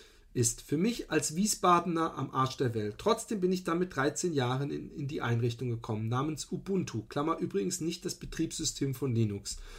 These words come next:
So kam es, dass ich mit dreizehn zu Hause ausgezogen war.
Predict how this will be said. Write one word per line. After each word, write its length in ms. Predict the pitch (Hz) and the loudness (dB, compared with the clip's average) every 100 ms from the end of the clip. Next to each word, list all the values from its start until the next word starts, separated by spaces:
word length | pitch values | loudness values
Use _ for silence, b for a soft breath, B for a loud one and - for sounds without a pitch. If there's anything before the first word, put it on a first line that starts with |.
| B | B
So 180 | - 180 | 0 2
kam 320 | 185 190 214 | 8 8 10
es, 220 | 240 214 B B B - | 6 0 B B B 0
dass 160 | 151 | 2
ich 120 | 170 170 | 2 -2
mit 160 | - | 0
dreizehn 420 | - 180 185 196 | 4 6 6 0
zu 160 | 185 135 | 0 0
Hause 300 | 139 143 156 | 2 2 2
ausgezogen 720 | 117 120 - 117 - 113 107 | 2 0 0 -2 0 0 -2
war. 260 | 110 110 113 | -2 -2 -4